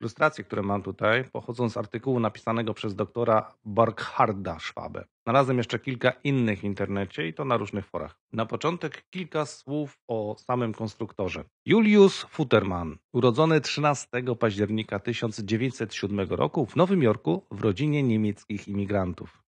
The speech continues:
Zmarł dwunastego września tysiąc dziewięćset osiemdziesiątego pierwszego roku w Nowym Jorku. Był żonaty, miał jedną córkę. Jego szwagier, Ben Weiss, był żonaty z siostrą Juliusza Fatermana.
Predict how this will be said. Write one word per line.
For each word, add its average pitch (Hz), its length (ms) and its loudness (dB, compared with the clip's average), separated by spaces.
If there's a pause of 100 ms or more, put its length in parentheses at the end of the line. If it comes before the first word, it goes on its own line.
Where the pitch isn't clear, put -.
(120)
Zmarł 185 240 6
dwunastego 160 540 2
września 135 500 0
tysiąc 123 480 -4
dziewięćset 117 840 -2
osiemdziesiątego 101 680 -4
pierwszego 98 360 -4
roku 120 200 -2
w 104 40 -2
Nowym 101 260 -2
Jorku. 92 340 -6 (220)
Był 147 140 8
żonaty, 147 540 6
miał 110 200 -2
jedną 92 280 0
córkę. 104 420 -6 (260)
Jego 160 180 -2
szwagier, 120 540 2
Ben 104 280 2
Weiss, 98 520 -2 (240)
był 120 320 4
żonaty 135 500 2
z - 160 -10
siostrą 117 420 0
Juliusza 104 360 2
Fatermana. 113 720 2